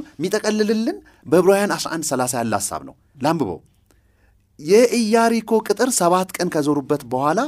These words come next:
በእምነት ወደቀ» ይላል። እንግዲህ በጩኸት እኔ አጥር ሲፈርስ አይቼ አላቅም። ነገር ግን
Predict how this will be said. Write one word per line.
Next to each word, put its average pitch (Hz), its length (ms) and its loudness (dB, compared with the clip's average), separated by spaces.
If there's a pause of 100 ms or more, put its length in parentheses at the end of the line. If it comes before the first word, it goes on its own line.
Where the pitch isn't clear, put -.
(360)
በእምነት 180 500 2 (300)
ወደቀ» 117 460 -2
ይላል። 80 260 -10 (2000)
እንግዲህ 254 340 0
በጩኸት 208 480 0
እኔ 165 200 0
አጥር - 240 -4
ሲፈርስ - 320 -8
አይቼ 101 220 -4
አላቅም። 80 340 -8 (760)
ነገር 208 340 4
ግን 311 140 2